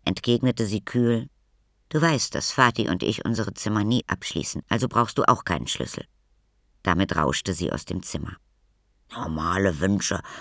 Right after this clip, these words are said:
wie alle Jungen in deinem Alter“, machte Anton sie nach. „Wenn ich das schon höre.“ Er setzte sich an den Schreibtisch, nahm einen neuen Bogen und schrieb: „Wunschzettel von Anton von Bonsack,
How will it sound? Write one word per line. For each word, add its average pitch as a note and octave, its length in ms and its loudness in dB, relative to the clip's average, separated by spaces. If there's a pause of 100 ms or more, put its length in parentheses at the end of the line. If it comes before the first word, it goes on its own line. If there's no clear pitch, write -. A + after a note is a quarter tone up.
(120)
wie F2+ 160 0
alle G2+ 200 2
Jungen F#2 340 4
in E2+ 100 -2
deinem E2 340 -2
Alter“, F#2+ 480 4 (380)
machte - 340 -4
Anton D#2 320 -2
sie C#2 140 -6
nach. C#2 500 -8
„Wenn E2+ 80 -4
ich D#2+ 100 -6
das G#2 200 0
schon G2 220 2
höre.“ G2 500 8 (840)
Er E2+ 140 0
setzte D#2+ 420 -2
sich F2+ 240 -6
an F#2+ 80 -6
den F2 140 -4
Schreibtisch, - 720 -4 (400)
nahm F#2 400 6
einen D#2+ 280 0
neuen E2+ 360 2
Bogen F2+ 560 2 (160)
und F#2 160 -4
schrieb: - 320 -4 (1200)
„Wunschzettel C#3 1000 4
von G2 600 2 (260)
Anton D#3 720 4
von D3 560 4
Bonsack, C#3 880 6